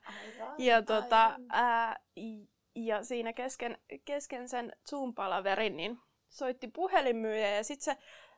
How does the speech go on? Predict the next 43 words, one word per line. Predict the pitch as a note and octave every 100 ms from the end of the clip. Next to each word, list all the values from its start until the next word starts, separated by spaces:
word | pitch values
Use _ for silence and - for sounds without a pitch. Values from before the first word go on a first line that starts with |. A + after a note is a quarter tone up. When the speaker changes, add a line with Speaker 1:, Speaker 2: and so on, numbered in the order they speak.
| _ _
Speaker 2:
rupesi | A3+ A3 A3+
tiukkaamaan | - D#4 D#4 - G#3 G3 F#3 F#3+
multa, | F#3+ F#3+ - -
että | A3 - - -
onko | A3 A3 G#3+
mä | G3+
niinku | G#3 G#3 G#3+ -
siinä | - G#3+ G#3
kokouksessa | A3+ - F3 G3 - G#3+
puheenjohtajana. | B3+ A#3 G3+ - - - A3+ C#4 F4+ - _ _ _ _ _ -
Ja | - -
sit | G#3+ G#3
mä | G3
sanoin, | G#3 G3 F#3+
että | F#3+ -
ei, | - D3+ D3+ D#3+ F#3+ A3+ B3+ D4+ F4+ _ _ _ _ _
et | - F#3+ -
en, | F3 F3
en, | - G3 G#3+
en, | - G#3
niinku, | G3+ G3 G3 _
en, | - F#3+ G3 -
en | - G3
johda | F3+ G3 G#3 -
sitä | - -
kokousta. | E3 - - - A#3 - -
Ja | A3 G#3+
sit | A3+
hän | A3+ G#3+
oli | G#3
sitä | B3+ B3+ A3+
mieltä, | G#3 G3 G#3
että | G#3
koska | G#3+ -
mä | A3 A3
en |
niinku | G3+ G3+
johda | B3+ C#4+ -
sitä | - -
kokousta, | A3 - - G3 - F#3
niin | G3+
kyllä | G#3 G3
mä, | G#3